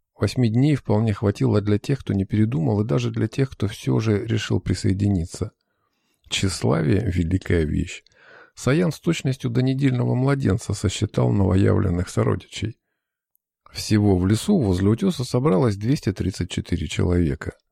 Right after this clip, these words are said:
Особо радует тот факт, что к нему полностью присоединился отряд молодых сторонников и даже новички. Личная армия выросла до ста четырех человек. Правда, не все из них прошли посвящение, но это дело времени. Род —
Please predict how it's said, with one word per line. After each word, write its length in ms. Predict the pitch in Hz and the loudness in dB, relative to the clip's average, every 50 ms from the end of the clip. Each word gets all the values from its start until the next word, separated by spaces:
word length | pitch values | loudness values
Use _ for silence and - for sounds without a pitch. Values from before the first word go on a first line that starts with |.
| _ _ | _ _
Особо 420 | _ - 95 - - 214 180 127 120 | _ -2 -2 0 0 0 2 2 2
радует 320 | 143 135 110 107 101 - _ | 2 2 2 0 -2 0 _
тот 200 | - 107 - - | -2 -2 -2 -4
факт, 380 | - - 170 - - _ - _ | -4 -4 -4 -4 -4 _ -18 _
что 220 | - - - 110 | -16 -6 -6 -6
к 80 | - - | -2 -2
нему 220 | 113 143 165 165 | -2 0 -2 -4
полностью 460 | - - 202 208 190 160 - - 135 | -2 -4 -2 -2 -2 -4 -4 -6 -6
присоединился 720 | - - 123 - - 123 117 139 160 180 170 - - 120 113 | -2 -2 -2 0 0 -2 0 0 0 0 -2 -2 -2 -2 -2
отряд 360 | - - 139 143 147 - 127 | -2 -2 -2 -2 -2 0 0
молодых 400 | 117 110 104 107 117 135 131 - | 0 0 0 0 0 -2 -4 -4
сторонников 680 | - - 107 110 143 143 131 113 - - 95 101 113 | -4 -2 -2 0 0 0 -2 -2 -2 -2 -4 -2 -2
и 60 | 101 | -2
даже 340 | 101 110 107 101 104 101 90 - | 2 2 2 2 2 0 0 0
новички. 640 | 104 107 113 117 120 - - - - - - - - _ _ _ _ _ _ _ _ | 0 2 2 2 0 -4 -8 -8 -6 -6 -6 -6 -8 _ _ _ _ _ _ _ _
Личная 480 | - 101 107 101 - - 95 92 92 - | 0 0 0 0 0 0 2 2 2 2
армия 320 | - 143 147 135 110 90 85 | 0 0 0 0 0 0 0
выросла 460 | 90 113 123 120 107 - - 101 95 | 2 2 2 0 0 0 -2 -2 -2
до 360 | 95 98 101 101 101 - - - | 0 2 2 2 2 0 -2 -6
ста 300 | - - - 143 143 147 | -14 -6 -2 -2 -2 -2
четырех 420 | - - - - 92 90 85 - | -4 -6 -4 -2 0 0 -2 -2
человек. 560 | - - - 104 101 95 85 78 - - - _ _ _ _ _ _ _ _ _ _ | -4 -4 0 0 0 0 0 -2 -6 -8 -12 _ _ _ _ _ _ _ _ _ _
Правда, 320 | - 165 180 170 147 139 135 | 0 0 0 2 2 2 2
не 140 | 139 139 | 2 0
все 240 | - - - 147 135 | -2 -2 0 0 2
из 80 | 127 131 | 2 0
них 240 | 147 160 160 - - | 0 -2 -2 -4 -4
прошли 320 | - 110 107 - - 107 | -4 -2 -2 -2 -4 -2
посвящение, 720 | - 113 - - 131 123 - - - 190 180 170 151 123 | -2 -2 -2 -2 -4 -4 -2 -2 -2 0 0 0 0 -2
но 300 | 131 156 185 196 175 135 | -2 0 0 0 0 -2
это 220 | 147 147 - - | -2 -4 -4 -4
дело 400 | 98 92 92 92 92 90 85 - - - | -4 -2 0 0 2 0 0 -2 -2 -2
времени. 580 | 98 104 101 90 82 78 76 85 92 101 - _ _ _ _ _ _ _ _ _ _ _ _ _ _ | 2 2 2 2 0 -2 -4 -4 -6 -8 -10 _ _ _ _ _ _ _ _ _ _ _ _ _ _
Род — 360 | - 90 101 127 156 - - | 0 2 2 2 2 0 -4